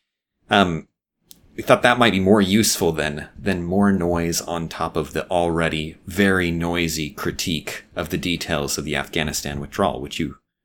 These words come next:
no doubt gotten into if you're interested in the politics at all.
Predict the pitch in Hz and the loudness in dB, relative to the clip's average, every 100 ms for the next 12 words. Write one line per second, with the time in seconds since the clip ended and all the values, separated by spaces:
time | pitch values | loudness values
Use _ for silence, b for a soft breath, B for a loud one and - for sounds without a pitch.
0 | _ - 101 92 82 65 - 76 69 98 | _ 0 2 4 2 0 -2 -4 0 -2
1 | - - - 67 82 - - 73 69 - | -2 -8 -6 -2 -2 -2 -8 -8 -8 -6
2 | 82 69 - - 90 78 | -6 -6 -8 -2 -2 -2